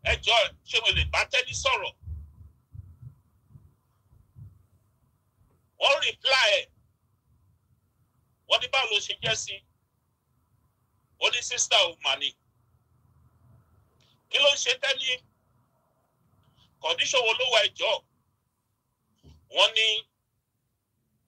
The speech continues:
"Ó sick ni, ó sì ń sùn ni, hospital ló wà." "Ẹ jọ̀ọ́, hospital wo ló wà?" "Ẹ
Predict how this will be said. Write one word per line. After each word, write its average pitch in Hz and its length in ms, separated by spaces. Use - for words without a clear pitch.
"Ó 220 140
sick - 340
ni, 143 200
ó 202 180
sì - 160
ń 147 60
sùn - 340
ni, - 100
hospital - 600
ló 117 100
wà." 170 120
"Ẹ - 80
jọ̀ọ́, 494 140
hospital 311 500
wo 240 60
ló 262 200
wà?" 240 140
"Ẹ 190 80